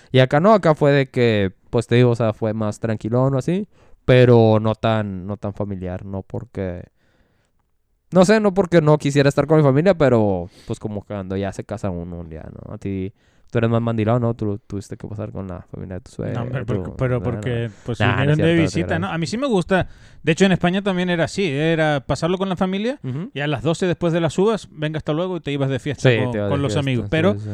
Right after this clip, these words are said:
Speaker 2: sí lo pasabas con la familia.
Speaker 1: Y comparado con el años anteriores, con el año anterior o
Speaker 2: Pues el año,
Speaker 1: no sé.
Speaker 2: el año pasado estu-, lo pasamos en Las Vegas con unos amigos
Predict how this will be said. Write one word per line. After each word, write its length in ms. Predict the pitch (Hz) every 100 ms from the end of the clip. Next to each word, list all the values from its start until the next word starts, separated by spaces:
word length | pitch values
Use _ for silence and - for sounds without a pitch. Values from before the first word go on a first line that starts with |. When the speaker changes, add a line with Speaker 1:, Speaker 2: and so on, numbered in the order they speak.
| 104
Speaker 2:
sí 160 | -
lo 100 | 165
pasabas 280 | 156 139 147
con 160 | - 139
la 60 | 120
familia. 360 | 131 156 123 - - - _ -
Speaker 1:
Y 300 | 139 139 127
comparado 480 | 143 127 123 131 143
con 220 | 139 123
el 360 | 110 107 104 101
años 220 | 123 123
anteriores, 480 | 131 110 104 117 120
con 160 | 110
el 80 | 98
año 140 | 101
anterior 760 | 113 101 95 101 110 113 113 107
o 540 | 98 92 85 80 82 - _ _ _ _ _
Speaker 2:
Pues 180 | - 120
el 80 |
año, 160 | 170 220
Speaker 1:
no 20 | 220
sé. 60 |
Speaker 2:
el 120 | 135 160
año 160 | 208
pasado 300 | 214 180 226
estu-, 420 | 220 190 180 165 160
lo 140 | 160
pasamos 340 | 151 185 196 202
en 80 |
Las 120 | 185 156
Vegas 280 | 196 185
con 180 | - 170
unos 180 | 170 160
amigos 480 | 160 190 208 220